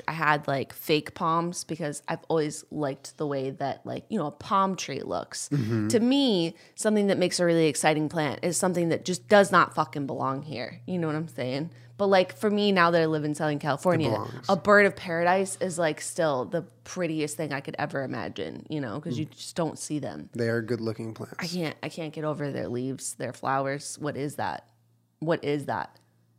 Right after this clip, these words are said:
Speaker 1: What is that?
Speaker 2: Okay. I mean, I grew up with those.
Speaker 1: I know you did. It's incredible.
Speaker 2: Yeah.
Speaker 1: Yeah, you grew up with, like, a lot of, there's just plants growing. See, where I grew up, everything drops its leaves and it, it looks like it's actually dead.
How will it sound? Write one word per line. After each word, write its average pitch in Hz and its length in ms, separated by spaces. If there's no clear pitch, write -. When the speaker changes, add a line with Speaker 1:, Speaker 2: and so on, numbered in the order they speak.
Speaker 1:
What 175 300
is 170 180
that? 143 200
Speaker 2:
Okay. 117 300
I 180 60
mean, 196 160
I 190 120
grew 208 200
up 226 80
with 214 140
those. 113 420
Speaker 1:
I 185 140
know 185 160
you 262 160
did. 139 340
It's 202 160
incredible. 196 680
Speaker 2:
Yeah. 120 340
Speaker 1:
Yeah, 185 80
you 185 180
grew 220 180
up 220 120
with, 214 80
like, 185 160
a 165 40
lot 151 280
of, 175 260
there's 180 220
just 180 180
plants 185 400
growing. - 440
See, 208 300
where 185 180
I 190 140
grew 214 180
up, 233 400
everything 202 460
drops 160 400
its 175 200
leaves 160 360
and 170 100
it, - 220
it - 160
looks 175 340
like 190 140
it's - 180
actually 151 520
dead. - 460